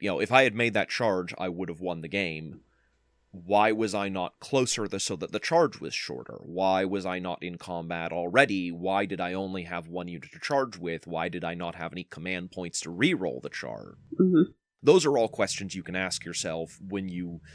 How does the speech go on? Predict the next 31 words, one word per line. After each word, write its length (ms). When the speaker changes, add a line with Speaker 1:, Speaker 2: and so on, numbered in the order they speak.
Speaker 1:
get 240
that 460
baseline 580
reaction 480
of, 120
"If 180
I 100
had 140
made 300
the 40
charge." 680
And 140
that's 240
an 60
im-, 120
important 400
thing, 160
is 100
don't 380
look 260
at 120
what 240
happened, 720
look 380
at 140
why 720
it 300
happens. 920
Speaker 2:
Yes. 760
Speaker 1:
Because 300
you, 120